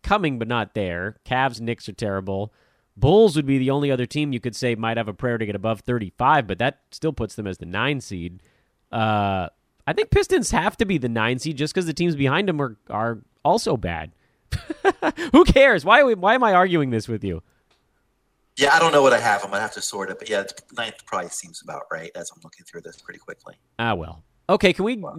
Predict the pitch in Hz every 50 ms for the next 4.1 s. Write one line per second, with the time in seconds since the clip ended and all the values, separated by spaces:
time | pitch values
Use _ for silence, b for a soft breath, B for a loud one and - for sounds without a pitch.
0 | 160 - 196 196 233 226 185 156 135 131 123 - 135 131 131 135 127 123 113 107
1 | - 117 113 113 120 117 110 113 113 113 117 131 - 139 139 123 113 165 190 190
2 | 196 196 175 - - 190 185 - 98 98 - 143 147 147 139 147 151 170 165 160
3 | 151 117 98 98 98 101 95 101 101 - - - 107 101 101 98 98 104 - 104
4 | 98